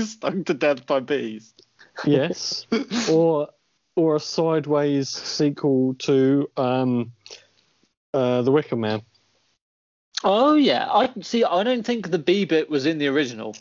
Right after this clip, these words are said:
Speaker 1: I think that's a Nick
Speaker 2: No,
Speaker 1: Cage.
Speaker 2: it's a Nick, Nick
Speaker 1: That's a
Speaker 2: Cage one,
Speaker 1: unique
Speaker 2: yeah.
Speaker 1: Nick Cage moment.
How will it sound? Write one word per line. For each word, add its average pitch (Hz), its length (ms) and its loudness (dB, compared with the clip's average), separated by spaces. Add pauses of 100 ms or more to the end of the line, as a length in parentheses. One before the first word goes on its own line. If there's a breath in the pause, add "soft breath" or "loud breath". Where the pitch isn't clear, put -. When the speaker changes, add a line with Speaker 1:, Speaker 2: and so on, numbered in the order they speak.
(120)
Speaker 1:
I 131 80 -2
think 151 180 -2
that's 156 200 2
a 156 40 0
Nick 147 220 0
Speaker 2:
No, 117 120 -2
Speaker 1:
Cage. 135 300 2
Speaker 2:
it's 139 160 -2
a 135 80 4
Nick, 131 200 2 (200)
Nick 143 240 0
Speaker 1:
That's 139 160 4
a 127 40 6
Speaker 2:
Cage 135 140 2
one, 113 160 2
Speaker 1:
unique 156 220 2
Speaker 2:
yeah. 117 60 -6
Speaker 1:
Nick 160 240 -2
Cage 139 360 0
moment. 120 560 -2